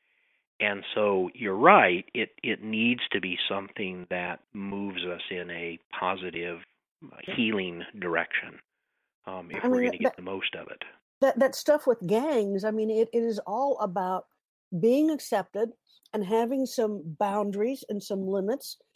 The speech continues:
Speaker 2: and some interaction and, and acceptance. Um, and it's amazing the horrible things that they will put up with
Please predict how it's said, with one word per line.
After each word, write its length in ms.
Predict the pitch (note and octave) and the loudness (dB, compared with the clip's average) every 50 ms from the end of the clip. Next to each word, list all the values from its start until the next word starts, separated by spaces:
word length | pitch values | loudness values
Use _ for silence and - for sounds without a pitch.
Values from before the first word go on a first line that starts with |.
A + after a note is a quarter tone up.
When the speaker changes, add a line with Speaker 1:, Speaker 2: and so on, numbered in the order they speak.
| _ _ F#3+ | _ _ -8
Speaker 2:
and 100 | G3+ - | -8 -4
some 300 | - A#3 G#3+ G3+ G#3 G#3 - | -2 0 0 0 0 -2 -2
interaction 680 | G#3+ A3+ A3 G3+ G3+ G3+ G3+ F#3+ - - - A#3 B3+ | 0 2 2 2 2 0 0 -2 -2 0 2 2 4
and, 180 | A#3+ G3+ G3 F#3 - | 2 0 0 -2 -4
and 140 | G3 F#3+ F#3 | -4 -4 -4
acceptance. 600 | E3+ - - G3 F3+ - - G#3+ C4 D4 - - - _ - - - - - - - - _ - | -6 -4 -4 -4 -2 -2 0 -2 -2 -2 -4 -10 -20 _ -20 -20 -20 -20 -20 -20 -20 -16 _ 0
Um, 360 | A3 A3 A3 G#3+ G#3 G#3 - - - - - B3+ - G3 - - - - - _ _ - - - - - - - - - | 2 2 2 2 0 -2 -6 -10 -14 -18 -18 -18 -18 -20 -18 -18 -18 -20 -20 _ _ -20 -20 -20 -14 -10 -8 0 4 6
and 120 | C4 C4 | 8 8
it's 180 | C4 B3 - C4+ | 8 8 6 4
amazing 480 | A#3+ A#3+ B3 C4+ F4 G4+ - D#4 A3+ | 2 2 2 2 2 0 0 0 -2
the 80 | G3+ F#3 | -2 -2
horrible 360 | E3+ G#3 G#3 G3+ F#3 G3+ G3 | -2 -2 -2 -2 -2 -4 -4
things 200 | - G#3 G3 F3+ | -6 -8 -8 -8
that 140 | G#3 G3 - | -8 -8 -6
they 100 | G#3+ G3 | -6 -6
will 200 | F#3+ F#3 F#3+ - _ - | -6 -6 -8 -8 _ 4
put 180 | B3 C#4+ - - - | 4 4 4 2 0
up 200 | B3+ D4+ F#4 - - | -2 -2 -2 -2 -4
with 280 | B3 G3+ F3 F3+ F3 | -4 -2 -2 -2 -4